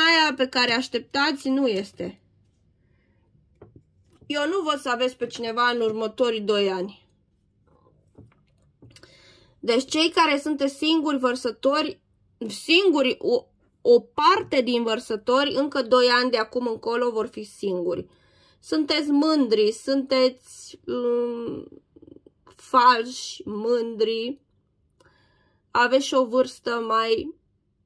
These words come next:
um, unii sunteți vărsătorii mai în vârstă, vreau să spun, peste patruzeci de ani, nu, nu în vârstă, da, dar peste vârsta de patruzeci de ani, uh, încă doi ani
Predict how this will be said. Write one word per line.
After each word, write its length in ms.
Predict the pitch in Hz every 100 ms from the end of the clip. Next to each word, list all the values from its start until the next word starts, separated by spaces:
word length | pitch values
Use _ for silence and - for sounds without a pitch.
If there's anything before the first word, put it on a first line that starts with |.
| _ _
um, 540 | - 226 220 208 147 - _ _ _ -
unii 300 | - 349 370
sunteți 580 | 359 349 330 285 294 -
vărsătorii 600 | 254 254 247 - 294 330
mai 220 | 285 226
în 60 | 220
vârstă, 520 | 226 220 - 196 190
vreau 220 | - 214 214
să 120 | 214
spun, 260 | - 220
peste 280 | 208 233 214
patruzeci 540 | 202 214 208 196 196 190
de 100 | 190
ani, 320 | 190 214 220
nu, 420 | 185 208 220 226 -
nu 220 | 214 220
în 100 | 226
vârstă, 480 | 226 214 214 233 240
da, 200 | 220 240
dar 320 | 240 240 254 _ _ _ _ _ _
peste 280 | 262 277 262
vârsta 320 | 240 247 233
de 120 | 214
patruzeci 540 | 214 214 220 202 196 -
de 220 | 196 202
ani, 440 | 233 233 226 277 - _ _ _ _ -
uh, 220 | 220 226
încă 240 | 254 254
doi 580 | 233 233 240 233 226 226
ani 460 | 220 226 226 214